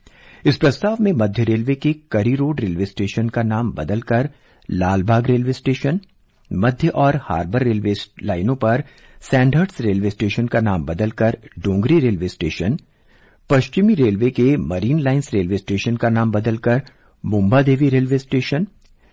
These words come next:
चरनी रोड रेलवे स्टेशन का नाम बदलकर गिरगांव रेलवे स्टेशन करने की सिफारिश की गई है।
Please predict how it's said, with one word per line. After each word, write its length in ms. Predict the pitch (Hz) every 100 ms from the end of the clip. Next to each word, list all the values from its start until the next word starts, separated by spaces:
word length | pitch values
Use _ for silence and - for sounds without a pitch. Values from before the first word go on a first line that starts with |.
| _
चरनी 340 | 143 123 143 160
रोड 260 | 156 156
रेलवे 260 | 127 87 98
स्टेशन 400 | - 110 - 113
का 100 | 117
नाम 240 | 113 107
बदलकर 480 | 107 104 110 - 117
गिरगांव 540 | 101 95 90 113 147
रेलवे 260 | 135 107 110
स्टेशन 340 | - 78 -
करने 300 | 104 101 69
की 100 | 76
सिफारिश 440 | 135 143 - 69 -
की 140 | 90
गई 260 | 85 - 101
है। 140 | 92